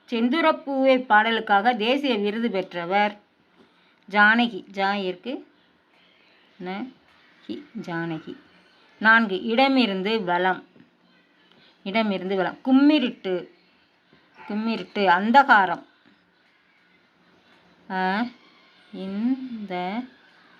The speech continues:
காரையும், அந்தகாரம். இரண்-, இரண்டு, மேலிருந்து கீழ்.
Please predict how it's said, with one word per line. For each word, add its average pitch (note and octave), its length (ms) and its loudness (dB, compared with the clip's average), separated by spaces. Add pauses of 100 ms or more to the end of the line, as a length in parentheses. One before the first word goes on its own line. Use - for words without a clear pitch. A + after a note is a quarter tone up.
(880)
காரையும், G3 1600 -6
அந்தகாரம். F#3+ 800 -6 (520)
இரண்-, A3+ 540 0
இரண்டு, A#3+ 500 0
மேலிருந்து A#3 760 0
கீழ். G#3+ 260 -4